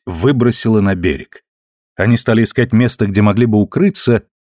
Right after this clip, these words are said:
но спустя три дня их опознали местные жители и пиратов арестовали.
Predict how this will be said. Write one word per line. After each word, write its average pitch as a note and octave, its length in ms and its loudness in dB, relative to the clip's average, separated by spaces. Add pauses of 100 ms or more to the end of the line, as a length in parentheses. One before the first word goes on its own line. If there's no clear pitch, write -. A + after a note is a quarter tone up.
но C3 180 4
спустя G3+ 400 -2
три F#3 160 -2
дня F3+ 240 2
их D#3+ 240 -6
опознали G2+ 540 0
местные F2 440 0
жители F3+ 680 2
и E3+ 100 0
пиратов A#2 880 -2
арестовали. F#2 760 -6